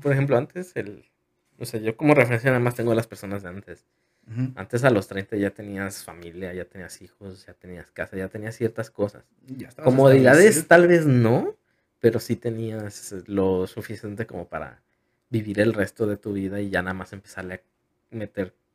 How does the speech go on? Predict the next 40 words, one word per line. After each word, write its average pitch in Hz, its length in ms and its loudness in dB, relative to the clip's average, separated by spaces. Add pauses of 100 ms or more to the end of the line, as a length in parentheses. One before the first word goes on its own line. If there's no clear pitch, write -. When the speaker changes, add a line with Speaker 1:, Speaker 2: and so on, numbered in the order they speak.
(140)
Speaker 1:
cositas - 460 -8
a 82 100 -8
la, 64 180 -16
a 76 40 -18
la 76 100 -18
familia, 85 460 -10
¿no? 143 140 -16 (200)
Speaker 2:
Ujú. 120 300 -10 (420)
Speaker 1:
Pero 110 260 4
ahorita 107 360 -8
ya 127 180 -6
con 143 200 -6
todos 98 240 -12
los - 140 -18
temas 104 500 -18 (120)
de 80 460 -14
que - 140 -18
todo - 260 -10
es 104 60 -8
muy 113 140 -12
costoso 98 380 -14
y 95 40 -20
que - 120 -20
nos 87 160 -16
gusta 101 340 -12
vivir 87 420 -18
con 98 140 -20
comodidades, 85 420 -18
pues 95 160 -20
yo 90 100 -18
pienso 95 300 -18
que, - 180 -20 (1400)
o 104 60 -12
sea, 92 420 -10 (1800)
Speaker 2:
¿Qué? - 280 -10
Speaker 1:
yo 131 160 4
pienso 139 280 2
que, 117 100 4
o 113 60 4
sea, 107 280 2